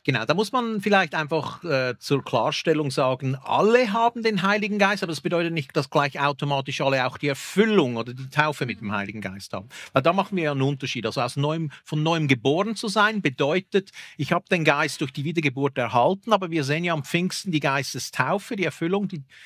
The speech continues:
mit dem Heiligen Geist. Und das ist halt nochmal so eine andere Ebene auch für uns. Mit dem Sprachengebet.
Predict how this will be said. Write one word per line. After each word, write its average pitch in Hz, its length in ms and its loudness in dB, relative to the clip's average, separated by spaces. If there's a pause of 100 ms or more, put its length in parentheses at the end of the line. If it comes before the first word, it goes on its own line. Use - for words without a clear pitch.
(200)
mit 185 140 -4
dem 180 100 0
Heiligen 185 300 -2
Geist. 180 220 -2
Und 160 100 -4
das 170 100 -2
ist 165 100 -4
halt 180 140 2
nochmal 175 260 -2
so 156 100 -4
eine 165 100 0
andere 160 320 0
Ebene 143 480 0
auch 123 100 -8
für 120 260 -4
uns. 98 200 -4 (720)
Mit 131 200 -6
dem 113 100 -4
Sprachengebet. 104 800 -4